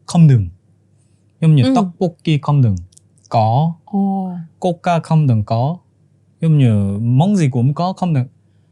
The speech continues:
Speaker 1: Kem mà không đường cũng có.
Speaker 2: Nhưng mà nó có ngọt không ạ?
Speaker 1: Ngọt chứ.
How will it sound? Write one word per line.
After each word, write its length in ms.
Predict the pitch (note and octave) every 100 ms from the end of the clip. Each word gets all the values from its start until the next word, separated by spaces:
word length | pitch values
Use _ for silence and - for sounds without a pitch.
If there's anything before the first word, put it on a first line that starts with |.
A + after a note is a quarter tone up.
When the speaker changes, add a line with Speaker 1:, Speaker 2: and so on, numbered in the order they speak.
| _ _ -
Speaker 1:
Kem 280 | G3+ G3+
mà 140 | D#3 C3+
không 200 | D#3+ D3+
đường 160 | B2
cũng 160 | G#2+ G#2+
có. 240 | A#2 B2 C#3+ _ _ _ _ _ _ _
Speaker 2:
Nhưng 120 | B3+ B3
mà 60 |
nó 80 | A3+
có 100 | D4
ngọt 180 | C#4+ G#3+
không 140 | A#3 G3+
ạ? 100 | F3+ _ _ - D#3
Speaker 1:
Ngọt 280 | A#2+ A2+ -
chứ. 220 | F3+